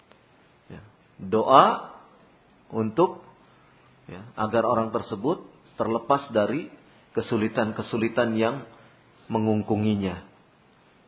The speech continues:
Ya. Kita berdoa kepada saudara kita yang tengah mengalami kesulitan. Ya. Dengan tanpa tahu orang yang kita doakan, ya, orang yang kita doakan itu dia tidak tahu kalau kita,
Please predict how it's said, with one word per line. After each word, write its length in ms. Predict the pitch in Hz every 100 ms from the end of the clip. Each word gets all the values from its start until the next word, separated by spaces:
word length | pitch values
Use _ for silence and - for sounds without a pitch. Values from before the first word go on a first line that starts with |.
| _ -
Ya. 100 | - 143 _ _ _ _ _ _ 233
Kita 160 | 226
berdoa 560 | 185 160 160 127 139 -
kepada 320 | 117 123 120 -
saudara 320 | 113 113 110
kita 480 | - 127 113 117 -
yang 320 | 104 107 107
tengah 240 | 127 117
mengalami 480 | 113 110 107 107 107
kesulitan. 640 | 101 107 117 127 - 113 - _ - - - - _ _ _
Ya. 160 | - 95 123 - _ _ -
Dengan 400 | 123 127 123 117
tanpa 720 | 123 120 110 123 117 110 - - - _ _ - _ -
tahu 400 | 117 131 127 117
orang 400 | 120 117 117 117
yang 160 | 117 110
kita 240 | 120 117
doakan, 640 | 110 117 117 113 113 113 -
ya, 160 | 120
orang 240 | 120 117 120
yang 140 | 117
kita 240 | 123 123 120
doakan 480 | 120 123 123 123
itu 160 | 117 120
dia 160 | 117 113
tidak 320 | 123 117 -
tahu 240 | 135 131
kalau 240 | 123 117 120
kita, 320 | 113 110